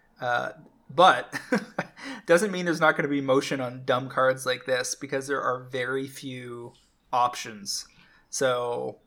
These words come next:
there's not really any debate which of these Krakens and Leviathans and so forth are going in your deck. It's all of them, because there's not many.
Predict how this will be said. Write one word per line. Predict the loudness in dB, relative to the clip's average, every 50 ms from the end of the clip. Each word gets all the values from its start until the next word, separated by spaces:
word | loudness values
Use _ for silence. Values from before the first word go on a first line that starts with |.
| _ _ _ _ _ _ _ _ _ _ _ _ _ _ _ -8
there's | -8 -4 0
not | 0 0 0 0
really | -2 -2 0 0
any | -2 -2 -4
debate | -6 -8 -6 -2 -2 -2 -2 -2 -6 -14 -10
which | -6 -4 -4 -4 -4
of | -6 -8
these | -8 -10 -12
Krakens | -6 -2 -2 0 0 -2 -4 -6 -6 -6 -8
and | -8 -8
Leviathans | -4 0 2 4 4 4 2 -2 -8 -10 -12 -12
and | -12 -10 -8
so | -6 -6 -6
forth | -6 -6 -6 -6 -6
are | -4
going | -2 -2 -2 -2 -2
in | -6 -8
your | -8 -6
deck. | -2 0 0 0 0 -2 -6 -10
It's | -8 -8
all | -4 0 2 2 2 2 0
of | -4 -8
them, | -8 -10 -10
because | -8 -8 -8 -8 -8
there's | -10 -8 -4
not | -4 -4 -4 -4 -6 -10
many. | -10 -8 -8 -10 -14 -18 -20